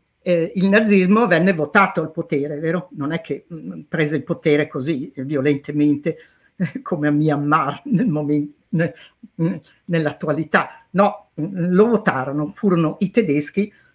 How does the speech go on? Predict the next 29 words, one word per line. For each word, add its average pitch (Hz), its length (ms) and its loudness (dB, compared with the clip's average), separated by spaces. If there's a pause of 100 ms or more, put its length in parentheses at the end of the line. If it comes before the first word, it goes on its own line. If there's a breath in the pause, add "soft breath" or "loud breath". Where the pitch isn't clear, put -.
(100)
che - 240 0
vo-, 165 280 0
lo 180 160 4
votarono 147 580 0
al 151 80 -6
potere, 120 580 -8
no? - 180 -12 (220)
Forse 247 500 4
abbiamo 190 220 6
imparato 175 420 0
qualcosa, 202 460 4
abbiamo 165 280 -4
messo 180 320 0
nelle 160 240 0
nostre 180 340 -2
costituzioni, 170 920 -4 (500 loud breath)
eh, 180 160 0
che 202 240 2
è 180 80 2
impossibile 180 640 2
votare 170 440 0
per 165 360 0
un, 151 500 -2 (240 soft breath)
un 185 200 2
partito 185 580 0
che, 170 300 0 (320 loud breath)
eh, 156 320 -4 (100)
vuole 175 600 2
portare 175 540 2